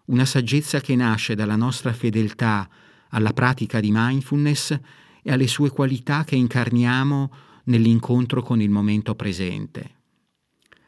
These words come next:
Saggezza che nasce dal tenere a mente ciò che è prioritario per noi e dal riconoscere la nostra dipendenza dal fare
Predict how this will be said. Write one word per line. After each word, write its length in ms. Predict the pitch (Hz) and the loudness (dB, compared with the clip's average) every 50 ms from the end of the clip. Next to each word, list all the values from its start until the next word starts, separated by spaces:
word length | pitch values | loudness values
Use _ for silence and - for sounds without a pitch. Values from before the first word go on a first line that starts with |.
| _ _ _ _ _ _ _ _ _ | _ _ _ _ _ _ _ _ _
Saggezza 600 | - - - 131 117 107 - 131 139 135 - - 135 | -8 -2 0 0 0 2 4 4 4 4 2 0 0
che 160 | 131 - 120 | 2 2 2
nasce 400 | 113 117 117 123 120 - - 135 | 2 4 2 2 2 0 -2 0
dal 180 | 110 110 107 | 0 -2 -2
tenere 360 | - - 113 110 113 117 113 113 | 0 0 2 2 2 2 2 2
a 40 | |
mente 440 | 113 113 117 113 117 107 104 - 101 | 4 4 6 4 4 2 2 -2 -6
ciò 180 | - - 117 107 | -4 -4 -4 -4
che 140 | 104 - 113 | -2 -2 -4
è 40 | |
prioritario 760 | 101 - 113 107 107 104 101 - - 120 110 110 107 101 101 92 | -4 -2 0 0 0 0 -2 -2 0 0 0 0 0 0 -2 -2
per 240 | - 110 98 95 | -4 -4 -4 -2
noi 440 | 107 107 110 117 127 139 151 151 151 147 _ _ _ - - - _ _ _ _ | -2 0 0 0 0 0 0 -2 -2 -6 _ _ _ -20 -20 -20 _ _ _ _
e 140 | _ - 127 | _ -2 0
dal 160 | 117 131 131 | 2 2 2
riconoscere 760 | 127 135 143 131 - 147 135 135 127 117 - - - 117 113 | 2 2 0 0 2 2 4 4 4 2 0 -2 -2 0 0
la 120 | 113 113 113 | 0 2 2
nostra 340 | 117 120 123 117 - 127 | 2 0 0 -2 -4 -4
dipendenza 720 | 117 113 117 117 120 113 117 113 123 127 120 113 - - 110 | -4 -4 -2 0 2 4 4 4 4 4 2 2 0 -2 -2
dal 220 | 101 107 107 101 | -2 -2 -4 -4
fare 600 | - - - 110 110 113 120 127 131 139 139 143 | -4 -4 -2 0 0 2 0 0 -2 -2 -4 -6